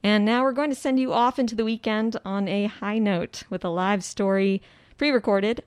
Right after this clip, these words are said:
from one of our very own W R F I contributors. A couple years back, local group Trampoline was hosting weekly story competitions live in downtown Ithaca. And the event back in August twenty sixteen was themed Seven Deadly Sins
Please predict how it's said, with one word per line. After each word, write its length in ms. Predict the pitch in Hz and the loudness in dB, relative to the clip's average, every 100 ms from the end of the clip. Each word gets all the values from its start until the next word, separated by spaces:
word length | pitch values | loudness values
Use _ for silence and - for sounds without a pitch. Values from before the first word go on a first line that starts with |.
| _ | _
from 320 | 220 190 175 - | -2 -2 -2 -4
one 180 | 180 | -4
of 140 | 175 170 | -2 -2
our 240 | 180 165 | -2 -2
very 320 | 165 170 170 165 | 0 0 0 -2
own 300 | 165 160 156 | -2 -2 -2
W 320 | 160 160 156 | -4 -2 -4
R 180 | 156 151 | -2 -4
F 140 | - | -4
I 260 | 160 151 156 - | -4 -4 -6 -8
contributors. 840 | 175 175 - 156 156 151 156 - - - - - - - | -8 -6 -8 -6 -6 -6 -8 -10 -18 -20 -20 -20 -18 -8
A 80 | 175 | -6
couple 240 | 202 196 | -2 0
years 240 | 185 190 | 2 2
back, 260 | 170 202 208 | 4 4 4
local 300 | 208 233 247 | 2 2 2
group 240 | 202 226 | 2 -2
Trampoline 720 | - - 233 233 202 214 233 226 | -2 -2 -2 0 0 4 4 4
was 180 | 220 - | 2 0
hosting 440 | 220 - 214 185 | -2 -2 -2 -2
weekly 380 | 202 233 262 254 | -2 -4 -4 -4
story 340 | - 208 240 | -4 -2 -2
competitions 880 | 240 208 165 - 214 - 175 175 170 - | -2 -4 -4 -4 -6 -4 -2 0 -2 -4
live 420 | 170 170 175 180 | -4 -2 -2 0
in 120 | 175 | -2
downtown 580 | 170 165 165 - 165 160 | -2 -2 -4 -4 -6 -6
Ithaca. 460 | 165 175 180 180 185 - _ _ _ _ _ - | -6 -4 -2 -2 -4 -8 _ _ _ _ _ -4
And 240 | 202 220 | 0 2
the 80 | 226 | 4
event 240 | 220 302 | 2 0
back 240 | - 240 247 | 2 0 0
in 100 | 226 | 2
August 380 | 214 220 226 - | 2 2 0 -2
twenty 180 | 220 | -2
sixteen 720 | 220 - - - 220 214 214 214 | -2 -4 -10 -6 0 2 2 2
was 200 | 196 180 | -2 -2
themed 420 | 202 202 208 196 - | 0 2 2 0 -6
Seven 500 | - 233 233 294 294 | -6 -2 0 0 0
Deadly 400 | 196 180 175 165 | 0 0 -2 -6
Sins 720 | - - 220 160 156 190 - | -6 0 0 0 -2 -6 -8